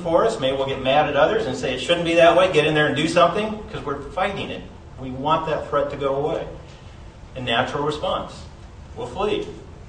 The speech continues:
We'll run as fast as we can and get away from it. "If I don't think I can beat it, I'm getting out of here." Or fright is kind of the, "I can't get away. I can't defeat it. I can't conquer it. I'm just gonna take as little harm from it as I can, and I'll curl up in a little ball on the floor and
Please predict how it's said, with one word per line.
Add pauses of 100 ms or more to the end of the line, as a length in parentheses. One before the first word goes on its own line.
(100)
We'll
run
as
fast
as
we
can
and
get
away
from
it.
"If
I
don't
think
I
can
beat
it,
I'm
getting
out
of
here." (960)
Or
fright
is
kind
of
the, (100)
"I
can't
get
away. (500)
I
can't
defeat
it.
I
can't
conquer
it. (760)
I'm
just
gonna
take
as
little
harm
from
it
as
I
can,
and
I'll
curl
up
in
a
little
ball
on
the
floor
and